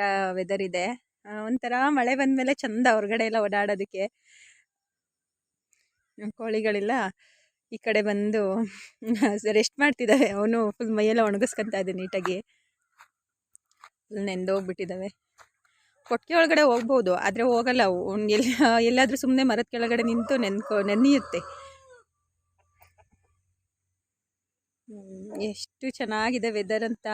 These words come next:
ಮೋಡ, ಫುಲ್ ಮೋಡ ಆಗ್ಬಿಟ್ಟಿದೆ. ಮತ್ತೆ ಸ್ವಲ್ಪ ಮೋಡ ಒಂದ್ ಸ್ವಲ್ಪ ಕ್ಲಿಯರ್ ಆದ ತಕ್ಷಣ ಬಿಸಿಲು, ಮತ್ತೆ ಮೋಡ,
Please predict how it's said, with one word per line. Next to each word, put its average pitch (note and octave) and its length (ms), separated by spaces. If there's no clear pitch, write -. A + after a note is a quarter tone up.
ಮೋಡ, G#3+ 380
ಫುಲ್ A3+ 320
ಮೋಡ G#3 240
ಆಗ್ಬಿಟ್ಟಿದೆ. G#3 600
ಮತ್ತೆ A#3+ 260
ಸ್ವಲ್ಪ B3+ 320
ಮೋಡ B3+ 240
ಒಂದ್ C#4+ 140
ಸ್ವಲ್ಪ D4 280
ಕ್ಲಿಯರ್ C#4 300
ಆದ C4+ 120
ತಕ್ಷಣ A4+ 280
ಬಿಸಿಲು, C4 320
ಮತ್ತೆ C#4+ 320
ಮೋಡ, A#3 240